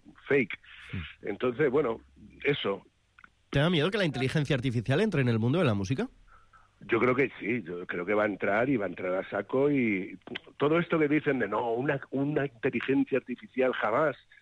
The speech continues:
Speaker 1: va a poner el corazón ni va a saber hacer, escribir poesía, no, no, sí, claro que la va a hacer.
Speaker 2: Hmm.
Speaker 1: Quiero decir, vamos, escuchando además lo que se oye en la radio, convengamos que tampoco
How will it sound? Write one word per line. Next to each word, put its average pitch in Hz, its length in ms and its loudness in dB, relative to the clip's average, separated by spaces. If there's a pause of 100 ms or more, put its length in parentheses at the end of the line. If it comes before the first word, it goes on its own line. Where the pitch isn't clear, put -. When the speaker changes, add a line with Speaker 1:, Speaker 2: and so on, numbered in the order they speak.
(400)
Speaker 1:
va 131 40 2
a 131 60 0
poner 131 280 2
el 123 140 0
corazón 127 560 0
ni 120 80 2
va 107 100 2
a 123 100 -8
saber 123 240 4
hacer, 123 280 0
escribir 120 400 -2
poesía, 113 360 0
no, 117 120 2
no, 104 260 -2 (320)
sí, 113 80 -4
claro 107 200 2
que 101 100 0
la 76 80 -6
va 80 80 -6
a 82 40 -8
hacer. 104 200 0 (520)
Speaker 2:
Hmm. 113 300 -2
Speaker 1:
Quiero 127 180 4
decir, 104 240 0
vamos, 107 380 0
escuchando 113 560 -2
además 139 340 2
lo 160 140 0
que 139 80 0
se 127 120 -6
oye 120 120 -2
en 104 60 -2
la 90 100 -4
radio, 139 320 0
convengamos 104 540 -2
que 151 100 -2
tampoco 131 560 0